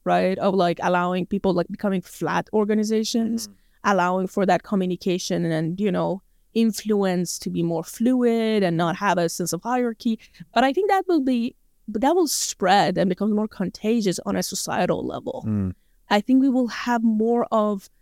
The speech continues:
Speaker 1: everybody having a say,
Speaker 2: Mm.
Speaker 1: right? And we see that with other forms of technology, with social media, for instance, you having a platform.
Speaker 2: Mm-hmm.
Speaker 1: You know, you don't need to be born into money or power.
Speaker 2: Right.
Speaker 1: But through your merits,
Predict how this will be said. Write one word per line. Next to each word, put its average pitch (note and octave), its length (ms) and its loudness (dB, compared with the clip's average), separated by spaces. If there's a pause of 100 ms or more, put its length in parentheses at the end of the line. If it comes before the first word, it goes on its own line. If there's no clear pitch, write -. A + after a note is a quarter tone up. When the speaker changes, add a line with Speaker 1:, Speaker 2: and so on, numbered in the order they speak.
(420)
Speaker 1:
everybody G3+ 540 2
having G3 520 -4
a - 60 -12
say, - 420 -6 (400)
Speaker 2:
Mm. E3 140 -2
Speaker 1:
right? G#3+ 300 0 (340)
And F#4+ 120 4
we G4+ 80 4
see - 280 -4
that A3+ 340 2
with G#3+ 180 -4 (100)
other B3 280 2
forms G3+ 380 0
of F3+ 100 -2
technology, F3+ 920 0
with D#3+ 100 -6
social G3+ 380 0
media, F#3+ 380 0
for E3+ 180 -2
instance, D#3+ 440 -4
you F#3 80 -2
having F3 360 0
a D#3+ 40 -2
platform. - 840 -4
Speaker 2:
Mm-hmm. G2+ 280 2 (540)
Speaker 1:
You G3 100 0
know, F3+ 140 2
you G3+ 100 2
don't G3+ 160 4
need G3+ 160 0
to - 80 -6
be F#3 240 -4
born F#3 400 0
into E3+ 340 -4
money E3+ 340 2
or E3+ 140 -4
power. G#3 720 -2
Speaker 2:
Right. G3 240 0 (360)
Speaker 1:
But G3 540 -2 (580)
through A3 180 -2
your G3 120 4
merits, F#3 760 2